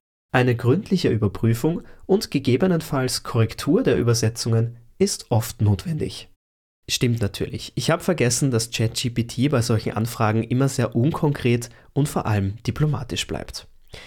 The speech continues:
Aber das sind natürlich alles valide Punkte, die Chat G P T hier in den Raum wirft. Und dann sollten wir uns natürlich gleich mal anschauen, wie funktioniert das eigentlich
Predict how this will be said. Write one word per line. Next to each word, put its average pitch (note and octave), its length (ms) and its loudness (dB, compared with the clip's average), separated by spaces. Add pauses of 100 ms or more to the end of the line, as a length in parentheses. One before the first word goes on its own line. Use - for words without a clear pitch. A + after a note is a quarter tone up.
(140)
Aber D#3+ 200 2
das G#3+ 160 2
sind G#3 180 0
natürlich F3+ 480 0
alles F3 380 0
valide D#3 300 2
Punkte, G3 440 -2
die G#2+ 120 0
Chat - 240 -2
G A2+ 160 0
P A#2+ 120 -2
T A#2 260 0
hier G#2+ 220 0
in G2 60 0
den C#3 120 0
Raum A#2 300 0
wirft. - 380 -10 (420)
Und A#2+ 140 2
dann B2+ 140 2
sollten F3 320 0
wir F3 100 4
uns E3 140 0
natürlich B2+ 420 0
gleich G#2+ 240 0
mal D#3 140 2
anschauen, A2+ 460 2 (600)
wie A#2+ 200 0
funktioniert F3 720 0
das A2 140 0
eigentlich G2+ 640 -4